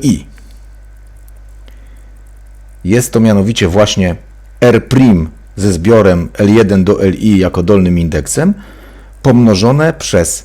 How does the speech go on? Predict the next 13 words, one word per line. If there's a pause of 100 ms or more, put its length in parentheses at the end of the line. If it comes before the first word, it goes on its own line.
(100)
liczbę
sposobów
uzupełnienia
dowolnego (120)
I
skojarzenia
z
C
na (440)
wierszach
z
tego
zbioru